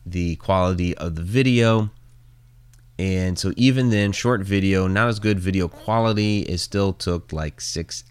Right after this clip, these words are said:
hours to upload, which is ridiculous. Um,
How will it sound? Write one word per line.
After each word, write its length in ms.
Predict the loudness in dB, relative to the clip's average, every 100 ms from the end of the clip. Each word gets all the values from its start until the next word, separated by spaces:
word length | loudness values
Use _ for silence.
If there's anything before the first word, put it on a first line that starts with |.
| -12
hours 420 | -8 -6 -6 -6
to 100 | -10 -8
upload, 480 | -8 -6 -6 -6 -8 -14 -20 -20 -20 -18
which 80 | -10
is 140 | -6
ridiculous. 680 | -4 2 2 2 -4 -6 -8 -10 -20 -20 -6
Um, 440 | -2 0 0 -4